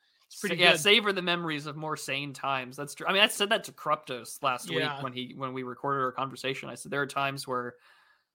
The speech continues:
Speaker 2: um, even in my life now, where I'm like, uh, we're, we're close with friends at our parish, and they've got two young kids. Well, now three, but they're playing in the yard, and we're all talking and having a cup of coffee. And it's just like, I'm gonna remember this moment when shit gets really <laughs> bad."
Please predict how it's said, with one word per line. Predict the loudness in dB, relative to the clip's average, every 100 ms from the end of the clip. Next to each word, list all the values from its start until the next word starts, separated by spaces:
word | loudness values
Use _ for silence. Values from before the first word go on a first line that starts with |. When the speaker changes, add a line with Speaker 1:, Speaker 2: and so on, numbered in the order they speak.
| -4
Speaker 2:
um, | 0 2 0 2
even | 2 4 2
in | 4
my | 6
life | 8 6 6
now, | 6 8 8 6
where | 0 0
I'm | 0 0
like, | 0 0 -2 -8 -20 _ 0
uh, | 0 2
we're, | 0 0
we're | 0
close | 0 0 0
with | -4
friends | -4 -2 -2
at | -2
our | -2
parish, | 2 4 4 2 -6
and | -10 -6
they've | -6 2
got | 2 2
two | -4 -4
young | 0 0 0
kids. | -2 0 0 -2
Well, | 2
now | 4
three, | 4 2 0 0
but | -2 -2 -4 _ _ -4
they're | 0
playing | 4 6
in | 6
the | 2
yard, | 6 8 8 6
and | 0
we're | 0
all | 2
talking | 2 2 0
and | -4
having | -2 -2 -2
a |
cup | -6 -6
of | -2
coffee. | 2 2 2 -6
And |
it's | -6 -6
just | 2
like, | 4 4 0 -20 _ 6
I'm | 10
gonna | 12
remember | 12 10 8
this | 6 4
moment | 4 4 2
when | -2 -4
shit | -2 -2
gets | -2 -4
really | -4 -4
<laughs> | -4 -4 4
bad." | 4